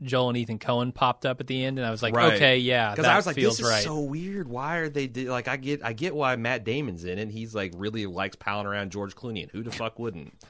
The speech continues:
Speaker 1: <laughs> Right.
Speaker 2: But then written and, written by Joel and Ethan, I'm like, "Ah,
Speaker 1: Yeah.
Speaker 2: this could be good.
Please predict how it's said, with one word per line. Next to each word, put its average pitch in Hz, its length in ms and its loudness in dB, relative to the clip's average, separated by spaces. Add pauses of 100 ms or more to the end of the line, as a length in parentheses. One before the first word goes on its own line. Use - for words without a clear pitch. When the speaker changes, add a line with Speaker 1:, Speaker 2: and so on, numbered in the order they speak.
Speaker 1:
<laughs> - 200 -10
Right. 190 140 -2
Speaker 2:
But 131 160 0
then 147 240 2
written 135 220 2
and, 117 240 -6
written 123 340 -2
by 104 320 2
Joel 107 320 0
and 101 100 -2
Ethan, 113 280 -6
I'm 90 80 -6
like, 87 160 -6
"Ah, 95 680 -6
Speaker 1:
Yeah. 104 200 0 (560)
Speaker 2:
this 95 200 -6
could 104 140 -10
be 90 140 -8
good. 82 360 -6